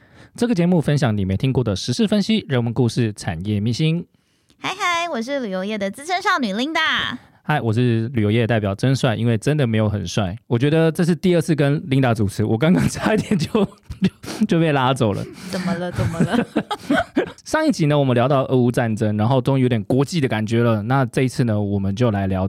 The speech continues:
Speaker 1: 一下国内到底是不是要国境开放了。为什么突然聊这个？因为之前我听到了一些消息，就是各个旅行社的工会群组啊，还有旅行的，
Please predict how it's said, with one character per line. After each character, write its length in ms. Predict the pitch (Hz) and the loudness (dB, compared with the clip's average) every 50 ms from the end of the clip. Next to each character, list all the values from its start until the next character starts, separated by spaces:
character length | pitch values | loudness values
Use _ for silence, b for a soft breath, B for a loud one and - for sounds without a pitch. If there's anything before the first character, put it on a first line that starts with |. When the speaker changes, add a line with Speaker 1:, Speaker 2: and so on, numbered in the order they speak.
| - | -2
Speaker 1:
一 80 | 120 117 | -2 -2
下 140 | 101 123 110 | -2 -2 -4
国 240 | - - 110 104 110 | -2 -2 -2 0 0
内 180 | 123 117 92 - - - _ | 0 -2 -2 -6 -10 -12 _
到 120 | - 123 110 | -2 -2 0
底 240 | - 92 87 - - 117 | 0 -2 -6 -6 -8 -10
是 160 | - - 117 | -6 -4 -2
不 60 | 104 | 0
是 60 | 107 | 0
要 60 | 110 | -2
国 140 | 98 - 107 | 0 0 -2
境 160 | 101 117 110 | -2 0 -2
开 180 | 104 110 104 101 | -2 -2 -2 -2
放 200 | - 107 101 92 | -2 -4 -6 -6
了。 100 | - - B B B B B B | -10 -14 B B B B B B
为 100 | 240 240 | 0 0
什 80 | 180 156 | 0 2
么 60 | 131 | 2
突 100 | 123 170 | 2 2
然 140 | 160 131 120 | 2 2 2
聊 160 | 113 104 101 | 2 0 2
这 120 | 107 117 101 | 0 0 0
个？ 180 | - 95 98 110 | 0 -2 0 0
因 80 | 131 | 0
为 60 | 127 | 0
之 160 | 113 - 123 104 | 0 -2 -2 -2
前 120 | 113 107 | -2 -2
我 80 | 95 92 | -2 -4
听 220 | - - 113 110 | -2 -2 -2 0
到 120 | 110 107 | 0 0
了 60 | 107 101 | 0 0
一 20 | |
些 100 | - 110 | 0 -2
消 240 | 104 - - 101 101 | -2 -2 -2 -2 -2
息， 140 | 101 - 90 | -2 -4 -4
就 100 | 92 107 | -4 -2
是 240 | 104 117 117 110 98 - - - | 0 0 0 0 -2 -6 -2 0
各 120 | 180 151 120 | 0 2 2
个 180 | 127 113 104 | 2 0 0
旅 140 | 98 101 101 | 2 0 -2
行 340 | 98 - 107 107 110 117 127 | 0 0 -2 -2 -2 -2 -4
社 260 | - - - 139 120 | -6 -4 0 0 2
的 160 | 107 104 101 98 | 2 0 -2 0
工 180 | - - 139 139 | 0 0 2 2
会 160 | 143 147 123 | 2 2 2
群 180 | - 117 120 120 | 0 -2 -2 0
组 160 | - 120 110 | 0 0 0
啊， 120 | 104 98 | 0 0
还 80 | 101 110 | 0 0
有 80 | 110 | 0
旅 100 | 107 104 | 0 0
行 260 | 95 - - 101 104 110 | -2 -4 -4 -6 -6 -4
的， 340 | - 110 104 98 98 104 110 | -2 -2 -2 -2 -2 -4 -6